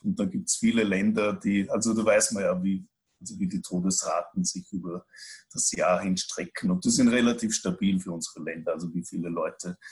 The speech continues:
an der Population leider sterben müssen. Und, und da gibt's Länder, da unglaubliche Peaks. Das heißt, da gibt's aber, aber offiziell gibt's da keine Toten von covid. Also,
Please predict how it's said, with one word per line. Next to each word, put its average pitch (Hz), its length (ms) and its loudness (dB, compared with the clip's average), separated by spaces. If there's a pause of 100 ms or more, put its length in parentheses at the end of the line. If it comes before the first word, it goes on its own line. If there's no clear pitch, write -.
(340)
an - 100 -6
der 85 80 -2
Population 87 760 -4
leider 90 240 0
sterben 92 460 0
müssen. - 400 0 (760)
Und, 104 540 0 (120)
und 98 240 -2
da 104 120 4
gibt's - 360 0
Länder, 104 340 0
da 92 200 0 (1200)
unglaubliche 98 640 0
Peaks. - 400 -2
Das - 200 0
heißt, 98 300 0
da 196 60 0
gibt's 113 300 0
aber, 101 400 2
aber 104 180 2
offiziell 101 500 -2
gibt's - 240 -4
da 104 80 -2
keine 95 320 -2
Toten - 560 -2 (180)
von 92 240 -4
covid. 92 400 -2
Also, 104 420 2